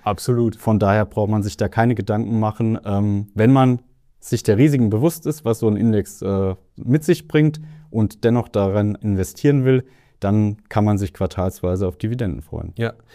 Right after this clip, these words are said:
Speaker 1: Ähm, ja, dann schauen wir uns doch gleich an, was der, ähm, was der E T F für dich tun kann. Und ich fand's jetzt so ein bisschen enttäuschend, muss ich sagen,
Speaker 2: Oh.
Speaker 1: denn, ähm, der Maximum Drawdown, ähm, ist tatsächlich größer als beim M S C I World. Was ist denn da los?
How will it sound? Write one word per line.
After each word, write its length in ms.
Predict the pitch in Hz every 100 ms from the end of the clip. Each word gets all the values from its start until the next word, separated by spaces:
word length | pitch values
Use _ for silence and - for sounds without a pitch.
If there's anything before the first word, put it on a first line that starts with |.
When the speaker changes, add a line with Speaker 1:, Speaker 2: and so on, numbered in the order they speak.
| - _
Speaker 1:
Ähm, 220 | 117 117 -
ja, 180 | 143 156
dann 160 | 127
schauen 180 | 123 165
wir 80 | 131
uns 140 | 135
doch 100 | 135
gleich 240 | 123 127 131
an, 100 | 143
was 160 | 151
der, 460 | 151 127 123 120 113
ähm, 280 | 117 110 113
was 80 | 117
der 140 | 120
E 60 | 127
T 120 | 135
F 120 | 123
für 100 | -
dich 160 | 120 -
tun 260 | - 127 165
kann. 240 | 208 170
Und 200 | 131 123
ich 180 | 143 -
fand's 220 | 156 170
jetzt 140 | 165
so 60 | -
ein 100 | 131
bisschen 220 | 143 -
enttäuschend, 560 | 143 131 127 180 - 117
muss 160 | 123
ich 100 | 113
sagen, 360 | 110 110 135 143 - -
Speaker 2:
Oh. 40 | -
Speaker 1:
denn, 360 | 127 127 156 180 - - -
ähm, 340 | 135 131 131 127
der 80 | 139
Maximum 460 | 131 151 - 139 127
Drawdown, 640 | 113 123 139 156 180 175 151
ähm, 300 | 131 131 -
ist 320 | 160 175 -
tatsächlich 480 | 147 139 - - 170
größer 520 | 175 226 - 139 175
als 140 | - 123
beim 140 | 135
M 160 | 113 113
S 80 | 113
C 100 | 156
I 100 | 147
World. 300 | 127 101 -
Was 100 | 110
ist 60 |
denn 80 | 123
da 120 | 131
los? 340 | 117 95 101